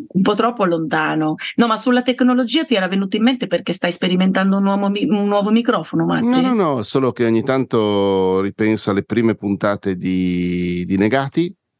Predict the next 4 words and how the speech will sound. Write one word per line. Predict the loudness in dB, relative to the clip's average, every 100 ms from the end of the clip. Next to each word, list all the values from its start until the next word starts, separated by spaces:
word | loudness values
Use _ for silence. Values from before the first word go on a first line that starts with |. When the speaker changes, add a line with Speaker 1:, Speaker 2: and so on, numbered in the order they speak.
| _
Speaker 1:
Eh, | 0
infatti. | 0 -4 -6 -6 -10 -8
Speaker 2:
Ehm, | -2 0 2 0 0 0 -2 -2 -2 -4 -6 -8 -10 -14 -20 _ -20 _ _
che, | -4 -4